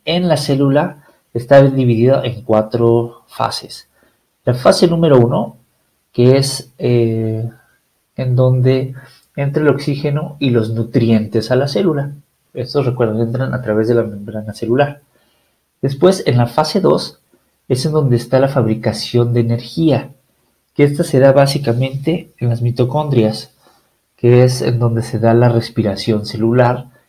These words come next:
y la formación del A T P. Después pasa a la fase tres, en donde, eh, ya están los, los componentes celular-, celulares, perdón, y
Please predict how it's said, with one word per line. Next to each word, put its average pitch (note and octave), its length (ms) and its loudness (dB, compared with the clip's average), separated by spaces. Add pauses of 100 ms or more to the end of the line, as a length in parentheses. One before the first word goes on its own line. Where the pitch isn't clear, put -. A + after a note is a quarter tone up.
(180)
y B2 240 2
la C3 140 4
formación G#2+ 440 -4
del G#2+ 140 0
A G2+ 160 -2
T G#2 80 -2
P. B2+ 340 -4 (960)
Después E3+ 440 0
pasa C#3+ 340 2
a - 20 2
la A#2+ 140 4
fase - 480 -2
tres, C#3+ 460 -4 (500)
en C#3+ 160 -2
donde, D#3+ 540 0 (420)
eh, A#2+ 720 0
ya B2+ 80 0
están B2+ 300 -2
los, C#3 520 -4
los B2 220 -4
componentes A#2+ 580 -2
celular-, C3 640 2 (280)
celulares, C#3 600 2
perdón, D3+ 460 -2
y F3 360 -2